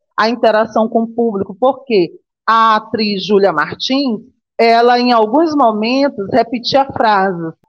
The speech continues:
E eu vou pedir licença aqui para repetir algumas frases que ecoaram durante a apresentação. Ela diz:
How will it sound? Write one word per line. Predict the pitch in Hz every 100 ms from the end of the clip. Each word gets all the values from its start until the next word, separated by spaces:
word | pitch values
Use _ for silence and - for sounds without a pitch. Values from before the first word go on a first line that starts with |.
| _ -
E |
eu | 214 214
vou | 226 226
pedir | 190 208
licença | 196 208 - 190
aqui | 175 247
para | 240 214
repetir | 202 220 226 - 208 220
algumas | 185 190 240 285 285 -
frases | 196 175 170 190 226 _ _
que | 247 240 214 _ -
ecoaram | 240 302 - 320 247 196 196 196 208 -
durante | 190 196 240 202 196 196 196 - 220 - _ -
a | 202
apresentação. | 247 247 240 220 233 233 233 226 - 160 143 139 143 _ _ _ _ _ _ _ _ -
Ela | 233 240 240
diz: | 180 - 147 139 135